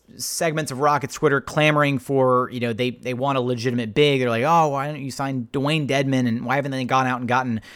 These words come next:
a legitimate backup for Christian Wood or re-, or a replacement to, to help hold down the fort while he's gone?" And in my mind, my argument is, why would they want to go out and spend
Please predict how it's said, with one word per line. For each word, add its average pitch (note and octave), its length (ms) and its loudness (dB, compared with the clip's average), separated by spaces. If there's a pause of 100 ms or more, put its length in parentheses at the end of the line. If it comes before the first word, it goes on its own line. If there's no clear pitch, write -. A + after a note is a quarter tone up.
(160)
a B2+ 320 2
legitimate D3 600 0
backup B2+ 540 0
for A#2+ 400 2 (220)
Christian C#3+ 440 -2
Wood C3 280 2
or B2 100 2
re-, A2+ 260 -4 (100)
or C3 220 2
a B2 80 2
replacement B2+ 640 -2
to, A#2+ 200 0
to - 220 -12
help B2+ 260 0
hold C#3 180 -2
down A#2+ 200 2
the A2 80 -2
fort D3+ 400 0 (220)
while C3 160 4
he's A2+ 200 -4
gone?" A#2+ 560 2 (840)
And D#3 340 0
in E3 180 -2
my F3 180 2
mind, E3 260 4
my D3 120 2
argument D3+ 420 0
is, C3 160 2 (400)
why G3 720 2 (440)
would D3+ 300 -2
they E3 140 4
want D3+ 300 0
to D3+ 60 -8
go C#3 140 2
out D3 140 4
and C3+ 120 -2
spend D3 600 0